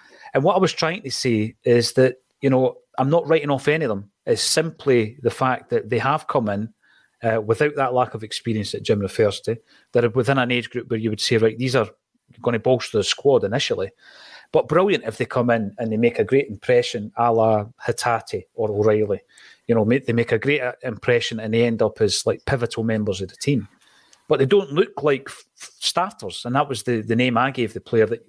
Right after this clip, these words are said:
would come in and you think, "Right, we, we've bought him to take a first team jersey." Nurovsky right now, um, is one of those players due to the injury, of course, of Carter Vickers.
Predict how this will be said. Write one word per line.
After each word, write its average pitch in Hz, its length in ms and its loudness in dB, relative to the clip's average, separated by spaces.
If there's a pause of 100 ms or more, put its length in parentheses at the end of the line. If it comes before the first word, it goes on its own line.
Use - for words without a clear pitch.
(120)
would 113 160 -8
come 123 180 0
in 117 80 0
and 117 80 -4
you 104 60 -2
think, 110 240 -4
"Right, 110 200 -4
we, 110 120 -10 (400)
we've 110 200 -2
bought 143 240 2
him 120 300 -2 (340)
to - 80 -6
take - 260 -2
a 104 40 -8
first - 280 -6
team 101 180 -10
jersey." 113 360 0 (720)
Nurovsky 139 520 2
right 131 200 2
now, 131 360 -2 (340)
um, 123 500 0 (240)
is 143 220 0
one 143 140 0
of 131 80 0
those 123 220 2
players 123 320 4
due 151 180 0
to - 140 -6
the 113 140 4
injury, 104 260 -2
of 98 160 2
course, - 280 -4
of 101 200 0
Carter 107 300 -2
Vickers. - 440 -4